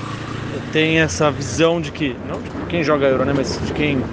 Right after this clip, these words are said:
só gosta de Euro, tem essa visão de que se não é Euro, não é bom.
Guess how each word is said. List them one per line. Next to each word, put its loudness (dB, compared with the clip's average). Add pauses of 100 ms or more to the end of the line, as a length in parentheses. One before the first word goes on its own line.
(840)
só 2
gosta 2
de -2
Euro, 0 (420)
tem 0
essa 0
visão 2
de -2
que -8
se -2
não 4
é 6
Euro, 6
não 2
é 4
bom. 2